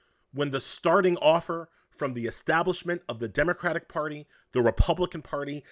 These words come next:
and President Joe Biden is zero. But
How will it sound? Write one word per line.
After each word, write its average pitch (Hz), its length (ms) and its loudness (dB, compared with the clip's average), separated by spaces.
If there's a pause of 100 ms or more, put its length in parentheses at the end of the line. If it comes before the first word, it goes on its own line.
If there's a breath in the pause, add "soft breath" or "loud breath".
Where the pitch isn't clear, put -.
(260 soft breath)
and 190 320 4
President 156 460 -4
Joe 156 240 0
Biden 151 420 -2 (360)
is 123 140 2
zero. - 680 2 (960)
But 170 300 2